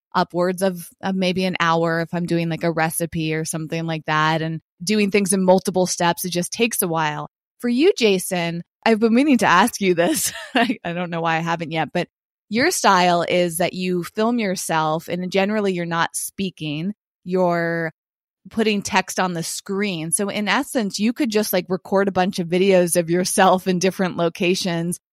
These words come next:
and then figure out what you're gonna put on the screen later as text. Is that how you do it? Or do you actually know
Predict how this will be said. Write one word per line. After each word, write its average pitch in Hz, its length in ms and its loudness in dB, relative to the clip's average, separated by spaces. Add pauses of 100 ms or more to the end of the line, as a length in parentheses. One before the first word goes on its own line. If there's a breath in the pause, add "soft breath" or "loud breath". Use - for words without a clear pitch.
(120)
and 190 180 0
then 190 200 2
figure 185 380 0
out 170 280 4
what 170 160 2
you're 175 140 0
gonna 165 440 -2 (320)
put 202 180 0
on 180 160 2
the 175 80 -2
screen 175 480 -4
later 165 280 0
as 165 200 2
text. - 420 -6
Is 185 120 -4
that 185 180 4
how 262 140 2
you 302 220 0
do 330 160 0
it? 359 160 0
Or 240 60 0
do 214 140 -4
you 214 180 2
actually 196 380 0
know 185 480 2